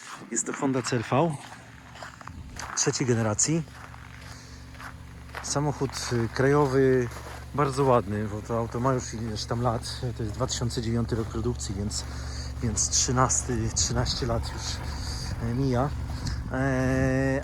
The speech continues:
ale stan bardzo dobry, fajny, ładny i cieszący, e, oko i nie widać po nim tego wieku. Dwulitrowa benzyna, sto pięćdziesiąt koni, napęd na cztery koła, e, wersja Sun and Light, czyli środkowe wyposażenie,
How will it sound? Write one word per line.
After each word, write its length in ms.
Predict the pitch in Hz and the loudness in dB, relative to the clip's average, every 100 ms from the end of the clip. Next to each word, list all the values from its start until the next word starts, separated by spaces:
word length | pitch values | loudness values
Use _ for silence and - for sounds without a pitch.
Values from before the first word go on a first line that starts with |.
| - | 2
ale 260 | 147 143 | 4 4
stan 440 | 131 - 131 135 127 - - - - - | 4 6 6 6 2 -2 -6 -6 -8 0
bardzo 240 | 135 123 117 | 2 4 4
dobry, 280 | 127 117 113 | 2 2 2
fajny, 340 | 120 117 117 | 2 4 4
ładny 380 | 110 107 113 110 | 2 2 2 0
i 160 | 107 | 0
cieszący, 600 | - - 113 107 - 104 - - - - - - | -2 -4 -2 -2 -2 -4 -4 -8 -12 -12 -12 -8
e, 120 | - | -4
oko 400 | 131 - 120 113 | -2 0 2 2
i 80 | 127 | 2
nie 120 | 120 | 0
widać 240 | 107 107 - | 0 -4 -2
po 140 | 110 | -2
nim 220 | 110 107 107 - - - - - - - - - - | 0 -2 -4 -10 -14 -12 -12 -12 -12 -12 -12 -12 -4
tego 220 | 123 120 | 0 2
wieku. 280 | 120 104 95 - - - | 2 0 -4 -10 -12 -4
Dwulitrowa 460 | 131 147 151 139 | -2 2 2 4
benzyna, 560 | 131 139 131 143 135 127 - - - - | 4 2 4 4 4 2 -2 -12 -12 -8
sto 200 | - 139 | -2 0
pięćdziesiąt 380 | 135 117 123 - | 2 2 0 2
koni, 320 | 139 135 127 | 4 6 4
napęd 260 | 123 131 | 4 2
na 80 | 123 | 0
cztery 300 | - 131 117 | 0 0 0
koła, 480 | - 131 127 120 117 - - - - - | 2 4 6 4 2 -2 -12 -12 -10 -4
e, 800 | 113 117 117 120 117 120 113 110 | 0 2 2 2 2 2 2 2
wersja 320 | 131 117 - | 2 2 0
Sun 180 | 131 120 | 2 4
and 140 | 117 110 | 4 2
Light, 180 | 101 - | 0 -2
czyli 240 | 110 107 | -2 -2
środkowe 500 | 104 123 - 131 120 | -2 -4 0 2 2
wyposażenie, 840 | 113 113 120 117 113 123 120 113 | 0 0 0 0 2 4 4 2